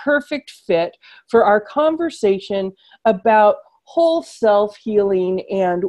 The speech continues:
how people can take charge of their own self healing. So without further ado, I'll let her tell you a little bit about some of the work that she does. Please welcome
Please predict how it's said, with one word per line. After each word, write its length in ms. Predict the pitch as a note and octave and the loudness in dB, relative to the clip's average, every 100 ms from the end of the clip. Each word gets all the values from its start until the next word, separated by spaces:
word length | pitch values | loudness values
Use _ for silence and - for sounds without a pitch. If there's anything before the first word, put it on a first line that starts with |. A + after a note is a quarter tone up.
| - | -8
how 360 | - - D4 E4 | -12 -4 -2 -2
people 560 | - A#3 A3+ G#3 G3+ G#3 - | -4 -4 0 0 0 -2 -4
can 320 | G3 F3 F#3 - _ _ | -2 -2 -6 -14 _ _
take 260 | - F4+ F#4+ | -4 -4 -4
charge 500 | - A3+ F#3 F#3 F#3 | -2 2 4 4 2
of 260 | - F#3 F3+ | -2 -2 0
their 180 | E3 E3 | 0 2
own 340 | G3+ G3+ G#3 G#3+ | 2 2 0 -6
self 480 | - F#3+ F3 F3 - | -6 -2 -2 -2 -8
healing. 760 | _ F#3+ F3+ F#3 D#3 B2+ D3 - _ _ _ _ | _ -6 -4 -4 -6 -10 -16 -20 _ _ _ _
So 220 | - B3 | 0 0
without 480 | A#3+ B3+ C#4+ D#4 E4+ | 0 -2 0 -2 -2
further 360 | C#4+ B3+ A3+ G3 | -6 -2 0 0
ado, 360 | F3 F#3+ F#3 | -2 -2 0
I'll 200 | - G#3+ | 0 0
let 180 | A3+ A3+ | 0 -2
her 180 | - D4+ | -4 -10
tell 240 | D4 C4+ B3+ | -4 -4 -2
you 160 | A#3 | -2
a 20 | |
little 240 | G3+ C4+ F4 | -4 -4 -8
bit 220 | C#4+ B3 | -6 -6
about 320 | A#3 G3 - | -4 -4 -6
some 180 | - G#3 | -8 -8
of 140 | A3 | -8
the 80 | A#3+ | -10
work 300 | G3+ G3 G3+ - | -6 -6 -6 -10
that 140 | A3 | -16
she 260 | - C4 G#3+ | -12 -10 -8
does. 560 | G3 E3+ E3 E3 - _ _ _ _ | -6 -6 -6 -10 -14 _ _ _ _
Please 680 | _ - D#4 D#4 D4+ D#4 D4+ - - _ _ | _ -10 -8 -8 -8 -10 -14 -18 -20 _ _
welcome 920 | - F3 G3 F#3 F3+ - F3+ F3 F3 | -18 0 2 2 -2 -4 -4 -4 -10